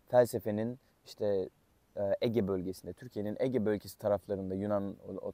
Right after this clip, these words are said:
o zamanlar Yunanlar vardı. Onlar, onların tarafından çıkmasının sebebi onların zengin olmasıydı.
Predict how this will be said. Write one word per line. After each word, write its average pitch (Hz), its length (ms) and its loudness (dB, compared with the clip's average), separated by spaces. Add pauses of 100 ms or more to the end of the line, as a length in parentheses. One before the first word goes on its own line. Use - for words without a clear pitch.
o 101 80 -4
zamanlar 95 300 -4
Yunanlar 98 400 -2
vardı. 87 340 -12 (100)
Onlar, 135 380 4 (100)
onların 135 340 0
tarafından 120 420 -2
çıkmasının 104 440 -10
sebebi 113 280 0
onların 117 540 -2
zengin 101 320 -2
olmasıydı. 92 560 -4